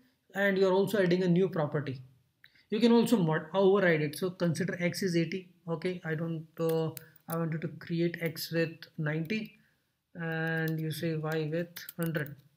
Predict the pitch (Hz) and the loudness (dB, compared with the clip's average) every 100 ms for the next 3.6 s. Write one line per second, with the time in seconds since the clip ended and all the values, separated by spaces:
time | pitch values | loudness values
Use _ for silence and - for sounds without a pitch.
0 | _ _ _ - 185 160 175 190 196 156 | _ _ _ -4 -2 2 4 2 0 -2
1 | 180 180 170 175 160 175 190 180 175 - | -2 0 0 2 0 0 -2 -2 -2 -4
2 | - - 175 - 170 165 160 180 185 160 | -14 -4 -4 -2 -4 -4 -4 -4 -4 -4
3 | 156 160 151 151 143 | -2 -2 -2 -2 -4